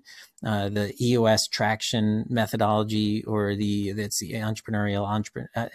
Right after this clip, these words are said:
entrepreneurial operating system, or Scaling Up, which used to be known as Rockefeller Habits, you know, these are systems to manage strategic planning systems. Both of them say you've got to have a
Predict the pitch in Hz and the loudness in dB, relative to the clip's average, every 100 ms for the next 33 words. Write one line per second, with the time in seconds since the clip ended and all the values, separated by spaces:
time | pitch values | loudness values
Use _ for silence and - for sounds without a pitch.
0 | - 123 113 - 117 107 101 104 104 117 | -4 -4 -4 -2 0 2 0 -2 0 2
1 | 107 107 - 110 - 110 - - - - | 2 2 2 0 0 -2 -4 -18 -8 0
2 | 120 - - 127 117 110 110 107 107 104 | 2 4 4 2 0 2 2 2 0 -6
3 | - - 117 104 117 110 104 107 98 104 | -6 -6 -6 -6 -4 0 0 0 -2 -2
4 | 104 101 107 104 101 107 110 107 - 110 | -2 -2 -2 0 0 0 0 0 0 -2
5 | 123 131 143 131 - - - 185 - 120 | -2 -2 0 0 2 2 2 0 0 -2
6 | 104 104 - 110 107 110 107 - - 120 | 0 0 -2 -2 0 0 -2 -2 -4 -4
7 | - 131 123 117 - 123 120 110 - 98 | -2 0 0 -4 -6 -2 -2 -2 -2 -4
8 | - 107 110 - - - - - 135 123 | -4 -4 -4 -8 -20 -20 -20 -6 0 6
9 | 165 233 151 127 101 101 - 113 107 104 | 6 6 2 0 0 0 0 0 0 -2
10 | - - 107 - - 135 147 170 - 151 | -4 -4 -4 -6 -4 -2 -2 -6 -8 -6
11 | 123 131 117 113 107 | -4 -4 -4 -2 -4